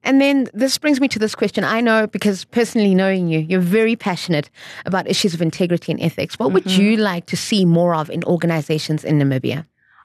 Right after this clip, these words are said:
Speaker 2: Honestly, the simple answer is just good governance. And that looks like organizations understanding their purpose. In other words, why do they exist? And then, you know, having the, the governance principle. In other words, what is their value generation? Having the right strategy,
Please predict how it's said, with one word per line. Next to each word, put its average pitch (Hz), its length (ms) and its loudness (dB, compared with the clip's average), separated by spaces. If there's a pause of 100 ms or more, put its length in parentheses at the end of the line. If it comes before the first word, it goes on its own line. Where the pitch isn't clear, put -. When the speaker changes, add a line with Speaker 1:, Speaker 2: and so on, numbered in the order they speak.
(140)
Speaker 2:
Honestly, 294 360 2
the 226 100 2
simple 294 400 0
answer 233 300 -2
is 190 180 -4
just 226 240 -2
good 226 180 0
governance. 202 680 -4
And 202 180 0
that 226 160 -2
looks 220 320 0
like 185 300 -4
organizations 190 760 0
understanding 185 640 -2
their 156 140 -4
purpose. 185 480 -4
In 180 200 -2
other 165 180 -2
words, 165 200 -4
why 165 500 -4
do 180 140 -4
they 175 100 -4
exist? 165 640 -6 (560)
And 220 180 4
then, 214 280 0
you 202 100 2
know, 190 80 0
having 202 320 2
the, 190 160 -2 (100)
the - 200 -4
governance 190 400 -2
principle. 170 400 -6
In 160 100 -4
other 185 160 -2
words, 180 160 -2
what 180 140 0
is 175 100 -2
their 170 180 0
value 170 320 -2
generation? 160 800 -4 (300)
Having 196 400 0
the 165 100 0
right 170 220 -2
strategy, 220 760 -2